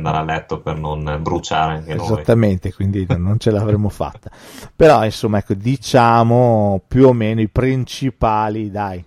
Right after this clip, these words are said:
Speaker 2: quelli sono saltati fuori,
Speaker 1: Sì.
Speaker 2: ne abbiamo parlato.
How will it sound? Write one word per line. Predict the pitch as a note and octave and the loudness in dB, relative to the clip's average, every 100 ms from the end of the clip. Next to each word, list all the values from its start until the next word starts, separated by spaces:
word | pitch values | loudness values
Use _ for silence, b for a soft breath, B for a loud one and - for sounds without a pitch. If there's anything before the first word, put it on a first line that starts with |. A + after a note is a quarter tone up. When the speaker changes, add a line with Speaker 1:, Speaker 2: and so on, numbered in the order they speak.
| _ | _
Speaker 2:
quelli | G2 G2 G2 G2 F#2+ F2+ F2 | -10 -8 -10 -10 -10 -10 -12
sono | G2 | -14
saltati | F#2 F2+ E2+ - | -14 -14 -16 -20
fuori, | E2+ - D2 E2 | -18 -14 -12 -12
Speaker 1:
Sì. | |
Speaker 2:
ne | E2+ | -14
abbiamo | E2 F2+ D#2+ - | -14 -14 -16 -16
parlato. | C#2 D2 B1 C#2 _ | -18 -18 -20 -20 _